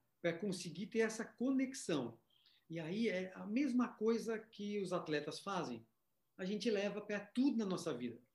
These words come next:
Então, ah, eu vou dar aula. Pô, eu tô entrando na sala de aula, cara, gasta trinta segundos, cria a tua rotina pra dar aula. Eu tô entrando pra musculação, cria a tua rotina. Eu tô indo pra dar uns, fazer pra,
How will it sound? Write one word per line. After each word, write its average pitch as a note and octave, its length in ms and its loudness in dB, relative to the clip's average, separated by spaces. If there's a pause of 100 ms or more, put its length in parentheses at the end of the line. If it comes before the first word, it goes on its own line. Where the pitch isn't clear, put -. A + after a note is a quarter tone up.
(300)
Então, G3 180 0
ah, A3 80 2
eu F#3 80 4
vou G3+ 120 4
dar F#3+ 140 4
aula. D#3+ 400 2 (480)
Pô, A3+ 120 6
eu F#3+ 80 4
tô A#3+ 100 4
entrando A3+ 280 4
na F#3+ 100 0
sala F3 260 0
de B2+ 100 0
aula, E3+ 420 0 (400)
cara, A3+ 580 4 (260)
gasta A#3 500 2
trinta C#4+ 440 4
segundos, B3 500 2
cria C4 280 2
a A3+ 40 0
tua C#4+ 320 0
rotina A3+ 420 -2
pra G3+ 120 -4
dar F3+ 140 0
aula. C#3+ 300 0 (2250)
Eu F3+ 140 0
tô C4 80 -2
entrando A#3 440 4
pra F3 340 0
musculação, D#3 680 0
cria C#4 200 2
a C4+ 80 -4
tua D4 160 0
rotina. C4 440 0
Eu B3 60 0
tô B3 80 2
indo B3 140 6
pra A#3+ 140 2
dar A#3+ 140 0
uns, F#3+ 140 -4
fazer G#3+ 340 -6 (200)
pra, F3 520 -4